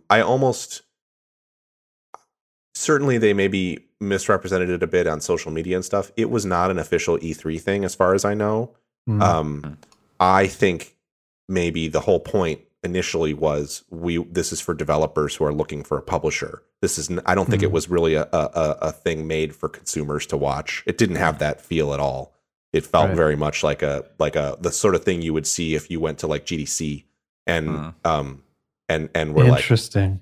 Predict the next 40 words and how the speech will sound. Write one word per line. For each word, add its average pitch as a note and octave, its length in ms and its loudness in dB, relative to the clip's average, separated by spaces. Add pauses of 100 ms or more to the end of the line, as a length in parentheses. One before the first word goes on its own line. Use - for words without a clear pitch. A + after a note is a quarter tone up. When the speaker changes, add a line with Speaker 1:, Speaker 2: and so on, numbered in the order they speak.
(140)
Speaker 1:
going E2+ 240 2
to - 120 -4
a D2 60 -2
networking C#2+ 420 -4
thing C#2 240 -8
or D2 40 -8
Speaker 2:
So D3 180 2
Speaker 1:
something. C#2 220 -2
Speaker 2:
it, - 240 4 (180)
it's, D3 140 4
like, C#3 120 10
almost C3+ 260 10
what C3 120 8
you B2 60 10
would A#2+ 120 8
see A#2+ 120 8
behind A2 340 6
E A2+ 100 6
three, A2 220 4
like, G#2 280 4
back G#2 540 2
closed G2 400 0
door G#2+ 120 4
Speaker 1:
Y-, G2+ 40 4
yeah, F#2+ 80 0
Speaker 2:
conversations. A#2 520 8
Speaker 1:
exactly. G#2 540 8
It, A#2 100 6
Speaker 2:
That's C#3 160 10
Speaker 1:
it, - 20 8
it B2+ 100 10
Speaker 2:
interesting. B2 200 6
Speaker 1:
didn't, A2 120 6
Speaker 3:
Come F#2+ 140 6
Speaker 1:
it - 40 0
Speaker 3:
join F#2 160 6
the F#2 100 6
Speaker 1:
didn't F2+ 300 4
Speaker 3:
Embracer F#2 440 4
group. C#2+ 440 -2